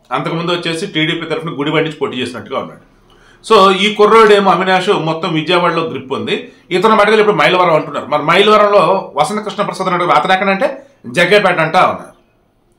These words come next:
So మైలవరం నుంచి పోటీ చేయాలనుకున్నటువంటి కృష్ణప్రసాద్ని కాదని జగ్గేపేటకి ఆయన్ని పంపి ఇక్కడ అవినాష్ని తీసుకెళ్లి మైలవరంలో చెప్పేసి అసలు ఏ మాత్రం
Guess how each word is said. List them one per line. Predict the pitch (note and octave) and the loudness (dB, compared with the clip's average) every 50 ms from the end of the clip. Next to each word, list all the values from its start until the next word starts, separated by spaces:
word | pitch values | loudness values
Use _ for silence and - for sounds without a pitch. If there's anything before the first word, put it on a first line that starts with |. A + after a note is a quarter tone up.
| _ _ _ _ _ _ - | _ _ _ _ _ _ 0
So | - G3+ F3+ E3+ E3+ E3+ D#3+ B2+ | 2 4 4 4 4 2 -2 -4
మైలవరం | B2 A#2+ A#2 C#3+ D#3+ F3+ F#3 F3+ F3+ F3+ F3+ F3+ | -2 0 0 2 2 4 4 4 4 2 0 0
నుంచి | F3 F3+ F3 F3 F3 F3+ F#3 F3+ F3+ F3+ F3+ F3 - | -2 -2 -4 -4 -6 -4 -2 0 0 0 0 -2 -2
పోటీ | C#3+ F3+ F3 F3+ F3+ F3 F3 - | -2 -2 0 -2 -2 -2 -2 -4
చేయాలనుకున్నటువంటి | E3 E3 E3+ E3+ D#3+ D#3+ D#3+ D#3+ D#3 D3+ D#3 D3+ - | -4 -2 -2 0 -2 -2 -2 -4 -6 -6 -8 -8 -10
కృష్ణప్రసాద్ని | - - D3 D3 - D3+ C#3+ D#3+ D#3 D#3 E3 D#3+ | -12 -10 -8 -4 -4 -2 -2 0 -2 -2 -2 -2
కాదని | E3 E3 E3 E3+ F#3+ G3+ F3+ A#2 A#2 | 0 0 0 0 0 -4 -4 -6 -6
జగ్గేపేటకి | G#2 A2+ C3+ C#3 D3 D#3+ - D#3 | -6 -4 -4 -2 -2 -2 -2 -2
ఆయన్ని | D#3+ E3+ F3+ F#3 F#3 | -2 -2 -2 0 0
పంపి | G3+ G3+ G3 G3+ B3+ A#3 - - - _ _ _ _ _ - | 0 0 -2 -6 -12 -14 -16 -18 -20 _ _ _ _ _ -8
ఇక్కడ | F#3 F3 G3+ F3 | -4 -2 0 2
అవినాష్ని | D3 D3+ F3+ F#3+ G3 F#3+ F3+ | 2 2 0 0 -2 -4 -4
తీసుకెళ్లి | E3 F3+ G3 E3+ B2+ | -4 -2 -2 -2 -2
మైలవరంలో | A#2+ A2 A2+ C#3+ D#3 E3+ F3 F3+ F#3 | -2 -2 -2 0 0 0 0 0 0
చెప్పేసి | F#3 F#3 G3+ G3+ G3+ A#3 B3 B3 A#3+ - - - - _ _ _ _ _ _ _ - - - - | 2 0 0 0 2 0 0 0 -2 -6 -10 -12 -16 _ _ _ _ _ _ _ -16 -6 -2 0
అసలు | - - G#3 A3+ B3 - F3 E3 D3 | 0 2 2 4 4 4 4 4 0
ఏ | C#3 D#3 F3 G3 G#3+ A#3 A3+ | -2 0 2 4 4 4 6
మాత్రం | G#3 G#3 G#3 G#3 G3+ - - A3 - | 4 4 4 2 2 0 0 2 2